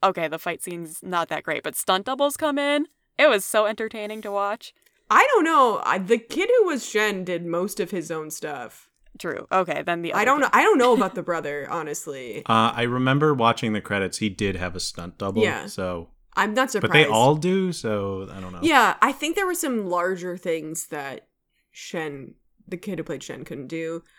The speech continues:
Speaker 3: Mm.
Speaker 2: Uh, Brenda Song did, like, nothing, and it was very obvious.
Speaker 1: <laughs> Yeah.
Speaker 2: Uh,
Speaker 3: But the girl who was her rival definitely <laughs> did all of her own stunts at the end of the movie.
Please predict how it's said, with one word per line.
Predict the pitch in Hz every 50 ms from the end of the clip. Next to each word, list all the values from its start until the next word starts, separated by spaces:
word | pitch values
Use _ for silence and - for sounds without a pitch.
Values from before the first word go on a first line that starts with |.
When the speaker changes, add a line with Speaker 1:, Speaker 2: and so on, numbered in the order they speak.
| _ -
Speaker 3:
Mm. | 226 214
Speaker 2:
Uh, | 196 196 185 175 170
Brenda | - 240 254 247
Song | 226 - 208 185 170 165
did, | 160 165 160
like, | - 104 117 170
nothing, | - 117 - - - 73
and | 85 85
it | 95
was | - -
very | - - 175 143 120 117 87 80
obvious. | 67 60 52 - - 67 71 87 - - - - - - -
Speaker 1:
<laughs> |
Yeah. | - 196 170 147 143 - 185 - - - _ _ -
Speaker 2:
Uh, | - 196 190 175 170 156 151 143 139 - - - - _ _ _ _ _ _ _ _ _ _ _ - 185 170 - -
Speaker 3:
But | - 131 131
the | - 135
girl | 123 110 - 131 135 143 147 147
who | 143 143 131
was | 123 117 -
her | - 120 110
rival | 104 104 107 107 113 127 127 110 107 95
definitely | 87 - - 123 117 - - 123 120 101 107 110 110
<laughs> | 123 -
did | 135 120 -
all | 139 131 127 -
of | 143 135 -
her | 139 127 123
own | 117 110 113 110 117
stunts | - - - - 120 117 113 107 - 113
at | 107 -
the | 113 110
end | 110 107 98
of | 98 95
the | 107
movie. | 98 104 107 110 110 - - 151 135 -